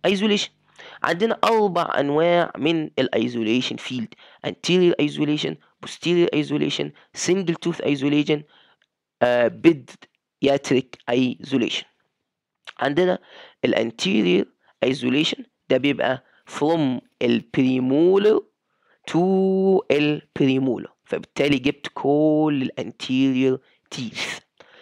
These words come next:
ال posterior isolation ده teeth one، one tooth، ده one tooth behind أو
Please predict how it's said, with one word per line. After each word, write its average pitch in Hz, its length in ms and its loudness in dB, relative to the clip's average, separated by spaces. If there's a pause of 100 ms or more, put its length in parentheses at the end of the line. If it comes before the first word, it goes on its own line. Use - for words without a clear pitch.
(220)
ال 120 200 0
posterior 214 680 0
isolation 180 640 0 (640)
ده 147 320 -2 (640)
teeth 190 680 0 (600)
one، 143 380 0 (680)
one 139 280 0 (120)
tooth، 180 460 -2 (300)
ده 139 280 0 (120)
one 143 220 0 (120)
tooth 170 360 -4 (1300)
behind 196 640 0 (160)
أو 120 180 0